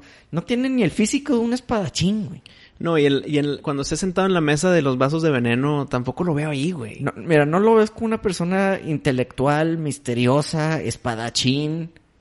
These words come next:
Speaker 2: Enamor-,
Speaker 1: romántico,
Speaker 2: en-, enamorado, güey, con eso,
Speaker 1: romántico,
Speaker 2: sí.
Speaker 1: enamorado, güey. No, no, no es ese tipo de personaje,
Speaker 2: Estoy de
Speaker 1: güey.
Speaker 2: acuerdo, güey. Entonces, ¿qué pasó?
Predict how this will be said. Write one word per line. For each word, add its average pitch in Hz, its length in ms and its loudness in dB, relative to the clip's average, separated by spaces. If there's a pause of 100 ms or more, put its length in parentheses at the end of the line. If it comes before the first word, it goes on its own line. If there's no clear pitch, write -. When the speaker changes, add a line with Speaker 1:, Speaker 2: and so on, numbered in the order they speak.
(360)
Speaker 2:
Enamor-, 143 360 4
Speaker 1:
romántico, 147 420 2
Speaker 2:
en-, 135 80 2
enamorado, 180 640 6
güey, 113 180 0
con - 160 -4
eso, 147 80 4
Speaker 1:
romántico, 165 720 2
Speaker 2:
sí. 185 40 2
Speaker 1:
enamorado, 160 760 2
güey. 170 460 -2 (540)
No, 196 200 -2 (100)
no, 202 140 -6
no 202 140 -2
es 214 120 0
ese 277 200 -6
tipo 311 320 -4
de - 60 -12
personaje, 269 460 -2
Speaker 2:
Estoy 285 160 0
de 180 80 6
Speaker 1:
güey. 160 60 2
Speaker 2:
acuerdo, 226 300 4
güey. 113 100 -2
Entonces, 160 580 0
¿qué 165 120 -2
pasó? 180 440 -4